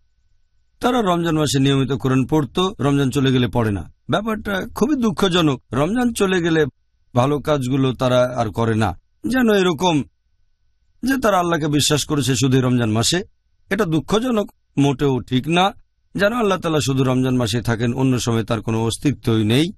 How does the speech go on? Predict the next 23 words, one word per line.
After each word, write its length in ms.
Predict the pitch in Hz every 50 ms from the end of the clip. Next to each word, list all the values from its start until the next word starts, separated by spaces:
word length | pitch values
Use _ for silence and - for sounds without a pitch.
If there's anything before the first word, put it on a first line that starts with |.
| _ _ _ _ _ _ _ _
তাই 220 | - 214 262 254 247
আমি 200 | 240 214 196 180
আল্লাহ 200 | 170 160 151 139
সুবহানাহু 320 | 107 143 135 135 131 131
ওয়া 80 | 123 113
তাআলার 240 | 127 127 127 117
কাছে 220 | 113 123 - 117 113
দোয়া 260 | 107 123 123 123 120
করি, 380 | - 139 139 139 139 139 127 - - - _ _ _ _ _ _ _ _ _ _
তিনি 240 | 175 190 240 254 247
যেন 220 | 240 214 190 185 185 175 165 156 151 151 - -
আমাদের 560 | - 127 131 135 135 123 131 135 127 120 - - - - _ _ _ _
সবাইকে 400 | - - 123 123 131 131 104 127
অবিচলিত 520 | 123 120 120 123 127 117 139 127 120 - 135
রাখেন, 480 | 123 127 131 127 - 156 160 160 139
পবিত্র 320 | - 135 127 113 120 127 120
রমজান 280 | 127 135 151 190 202
মাসে 260 | 185 160 135 123 117
যেরকম 260 | 117 113 110 117 117 101
ছিলাম 420 | - - 127 123 147 160 170 208 - _ _ _ _ _ _ _ _ _ _
সারা 240 | - - 151 170 214
বছর 340 | 240 202 160 123 - 135 120
ধরে 360 | 107 104 135 156 180 185